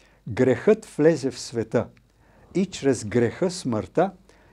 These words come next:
и по този начин смъртта мина във всички човеци, понеже всички съгрешиха.“ С пределна яснота апостол Павел казва, че причината за смъртта е грехът на човек.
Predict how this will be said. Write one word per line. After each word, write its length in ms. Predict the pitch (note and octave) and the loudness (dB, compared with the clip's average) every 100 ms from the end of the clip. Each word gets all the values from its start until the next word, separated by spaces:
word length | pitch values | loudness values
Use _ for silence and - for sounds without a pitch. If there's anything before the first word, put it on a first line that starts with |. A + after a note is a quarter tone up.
| _ | _
и 140 | B2+ B2 | -4 -2
по 100 | A#2+ | -2
този 320 | F#3+ F3+ F#3 | -2 0 -2
начин 380 | F#3 - E3+ E3 | -2 -2 -6 -6
смъртта 500 | - A#2+ A#2 - B2+ | -4 -4 -2 -2 -2
мина 240 | B2 A2+ | 0 -2
във 180 | G#2 - | -2 -6
всички 540 | - G3+ G#3 - F#3 | -6 -6 -6 -8 -10
човеци, 460 | F3+ E3 D#3 B2+ C3+ | -6 -2 -2 -4 -10
понеже 480 | - A2+ G#2+ F#2 F2+ | -8 -6 -6 -8 -12
всички 520 | - G3+ - - D3+ | -8 -8 -8 -12 -12
съгрешиха.“ 800 | - A2+ F2+ F2 - A2 - - - - - - - - - _ - _ - _ _ - - - | -10 -10 -10 -12 -12 -14 -16 -20 -20 -20 -20 -20 -20 -20 -20 _ -20 _ -20 _ _ -20 -20 -20
С 400 | - - A2+ - - | -10 -6 -6 -4 2
пределна 420 | D#3 E3 E3+ C#3+ | 6 6 6 6
яснота 500 | B2 - A#2+ - F#3 | 4 0 -4 -2 -2
апостол 440 | D#3 C#3 - B2 | -2 -4 -4 -6
Павел 280 | G#2 A2 G#2 - | 0 0 0 -2
казва, 300 | G#2 F#2+ F2+ | -4 -4 -10
че 160 | G#2+ | -10
причината 640 | - A2+ - F#3 F#3+ - C#3+ | -2 -2 0 -2 -2 -4 -8
за 160 | C3+ | -8
смъртта 640 | A#2+ B2+ G#2+ - - A#2 - - | -8 -6 -8 -8 -8 -8 -8 -6
е 100 | B2 | -6
грехът 760 | F#2+ A2 F#2+ - D#3 - - C3+ | -4 -6 -6 0 0 -2 -10 -10
на 160 | G#2 | -10
човек. 440 | - - G2+ - | -12 -16 -18 -20